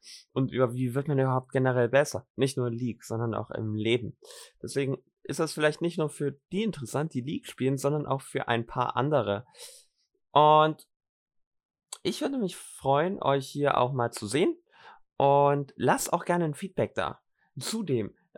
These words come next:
ähm, wird, gibt es ein Discord und da werden wir immer mal wieder, ähm, posten, worum es denn gehen soll in der nächsten Folge. Und da könnt ihr auch mal mit,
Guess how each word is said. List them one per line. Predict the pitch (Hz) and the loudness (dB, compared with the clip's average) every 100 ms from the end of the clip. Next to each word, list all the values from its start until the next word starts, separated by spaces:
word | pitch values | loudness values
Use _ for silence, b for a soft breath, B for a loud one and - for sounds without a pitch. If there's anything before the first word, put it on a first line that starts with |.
| - | 0
ähm, | 131 139 135 | 0 0 -2
wird, | 156 - | -6 -6
gibt | 160 165 | -10 -8
es | 170 | -2
ein | 143 | -2
Discord | 131 208 - 117 - | 0 -2 2 0 0
und | - 143 135 | -2 -2 2
da | 131 135 | 2 2
werden | 135 165 202 156 139 | 0 -2 -2 -6 -6
wir | 131 131 | -6 -8
immer | - 156 196 | -6 -8 -6
mal | 220 147 127 | -6 -8 -6
wieder, | 135 151 147 147 b b b _ - | -6 -2 -4 -6 b b b _ -4
ähm, | 113 120 117 117 - _ | 0 0 0 -4 -10 _
posten, | - 127 143 - - 104 104 - | 0 2 2 -4 -6 -6 -4 -4
worum | 120 117 120 117 | -4 -2 0 0
es | 110 | 0
denn | 110 113 | -2 -2
gehen | 147 180 175 | 2 4 4
soll | 170 165 | 4 2
in | 160 | 4
der | 151 | 2
nächsten | 151 151 - 147 | 2 0 -2 -6
Folge. | - 147 135 135 135 135 B B | -4 -2 -2 0 0 -2 B B
Und | - 160 | -2 2
da | 190 | 4
könnt | 214 | 4
ihr | 233 - | 4 2
auch | 202 | 4
mal | 190 | 4
mit, | 180 175 - | 2 -4 -10